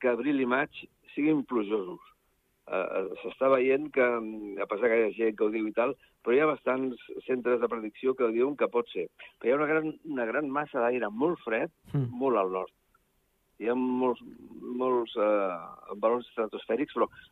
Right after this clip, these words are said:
Speaker 1: de vuitanta graus, i si-, setanta i vuitanta, molt estesos sota zero.
Speaker 2: Mhm.
Speaker 1: I això fa pensar que, mm, no s'ha despenjat, no hi ha hagut un trencament,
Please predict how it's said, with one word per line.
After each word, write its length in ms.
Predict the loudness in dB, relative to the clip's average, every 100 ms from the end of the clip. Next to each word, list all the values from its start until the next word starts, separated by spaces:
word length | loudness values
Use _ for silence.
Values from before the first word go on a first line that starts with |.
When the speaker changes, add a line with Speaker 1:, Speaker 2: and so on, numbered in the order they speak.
| _
Speaker 1:
de 120 | 0
vuitanta 520 | 2 2 0 0 -2
graus, 480 | 2 4 6 4 4
i 40 | -6
si-, 260 | -18 -20 -12
setanta 320 | -4 0 0 0
i 40 |
vuitanta, 460 | 0 0 0 0 -2
molt 240 | 2 2 2
estesos 340 | -2 -4 -4 -8
sota 240 | -8 -6
zero. 240 | -4 -6 -6 -4
Speaker 2:
Mhm. 260 | 2 2 0 -4
Speaker 1:
I 60 | -2
això 180 | 0
fa 120 | 0 0
pensar 420 | 0 0 0 2
que, 100 | 2 4 4 0
mm, 580 | -4 -10 -8 -8 -6 -4
no 120 | -2
s'ha 120 | 0
despenjat, 640 | 0 0 -4 0 0 0
no 80 | -2
hi 80 | -2
ha 20 |
hagut 200 | 0 0
un 100 | -4 -6
trencament, 640 | -6 -4 -2 -2 -4 -8